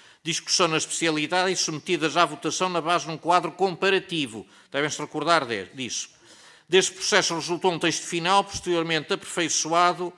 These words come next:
pelos serviços e remetido aos coordenadores dos grupos parlamentares. Ora bem, houve aqui algumas, eh, diria, dúvidas.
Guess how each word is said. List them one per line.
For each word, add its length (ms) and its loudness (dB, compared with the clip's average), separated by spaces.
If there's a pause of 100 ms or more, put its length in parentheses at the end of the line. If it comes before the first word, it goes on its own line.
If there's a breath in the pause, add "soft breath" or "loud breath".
(360 soft breath)
pelos 260 0
serviços 460 -2
e 60 0
remetido 500 -4
aos 140 -2
coordenadores 500 -4
dos 80 -12
grupos 240 -6
parlamentares. 1300 -2
Ora 180 -2
bem, 240 -4 (680 soft breath)
houve 260 4
aqui 420 0
algumas, 1040 0
eh, 560 -4 (720)
diria, 760 0 (560)
dúvidas. 1080 2